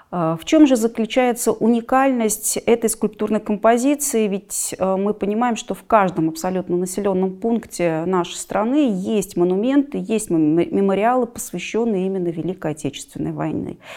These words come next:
войне. Но, во-первых, "Тыл фронту" — это первая скульптурная композиция, которая была посвящена не военному подвигу,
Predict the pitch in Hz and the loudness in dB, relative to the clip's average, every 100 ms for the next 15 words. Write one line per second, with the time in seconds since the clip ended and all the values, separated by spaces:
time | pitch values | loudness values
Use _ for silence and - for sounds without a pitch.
0 | - 160 180 180 160 156 - - - - | -8 -2 2 4 2 -2 -12 -18 -18 -16
1 | - - 269 254 226 240 277 233 202 - | -12 0 2 2 2 4 4 6 0 2
2 | 220 196 208 226 269 269 233 202 202 208 | 0 2 2 4 4 4 2 2 -2 -4
3 | - 240 196 165 - 175 - 190 185 165 | -2 2 2 0 -2 -6 -6 -2 0 0
4 | - 165 180 185 262 - - - 240 226 | -2 0 2 2 -2 -2 -4 -4 -2 0
5 | 220 180 180 196 196 165 - 165 - 190 | 0 0 0 -2 -2 -6 -8 -8 -6 -4
6 | 196 233 240 - - - 220 190 185 196 | -2 -2 -4 -10 -10 -4 -2 0 0 2
7 | 277 247 220 214 - 202 185 180 170 170 | 2 2 0 -2 -2 -2 -2 -4 -2 -4